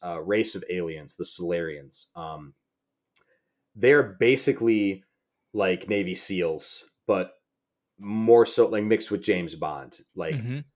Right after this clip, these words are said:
Speaker 1: they send it, like, these guys carried out demolition, assassination, sabotage, abduction, espionage, uh, you name it, these guys did it.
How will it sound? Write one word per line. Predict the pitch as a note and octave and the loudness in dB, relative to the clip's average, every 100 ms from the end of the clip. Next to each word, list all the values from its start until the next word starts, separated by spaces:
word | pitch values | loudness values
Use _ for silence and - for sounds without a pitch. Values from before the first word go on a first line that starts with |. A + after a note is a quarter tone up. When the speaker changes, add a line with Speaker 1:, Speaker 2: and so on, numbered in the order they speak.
| - | -2
Speaker 1:
they | G#2 | 0
send | - B2 B2+ | 4 4 4
it, | - | 2
like, | G2+ F#2+ | 0 0
these | C3+ C3 | 0 4
guys | B2 G#2 | 4 4
carried | A#2+ G#2+ F#2+ | 2 4 4
out | F2 - _ _ _ - | 0 -6 _ _ _ 2
demolition, | B2 A#2+ A2+ G2+ - F2 | 4 6 6 4 -2 -4
assassination, | E2 - A2+ G#2 G#2+ G2 F#2+ F#2 F2+ D#2+ | -6 -2 -2 0 -2 0 0 -2 -6 -6
sabotage, | - G#2 F#2+ F#2 G2+ E2+ E2 D#2+ | -4 -2 -2 -4 -4 -4 -6 -8
abduction, | E2 - G#2+ - - F2+ D#2+ - _ _ _ - | -6 0 0 -2 -6 -6 -8 -14 _ _ _ -4
espionage, | C3 B2 - G#2+ G2 F#2 F2+ E2 D#2 - - _ _ _ - | 0 0 0 0 0 -2 -4 -6 -8 -12 -18 _ _ _ -20
uh, | - - B2+ | -16 -14 -12
you | B2 D3 | 2 4
name | C3+ B2 A2 | 6 6 4
it, | F#2+ F2+ | 2 0
these | A2+ G#2+ | -2 2
guys | A2+ G#2 E2+ | 4 2 2
did | F#2 F#2+ | 2 2
it. | D#2+ | 2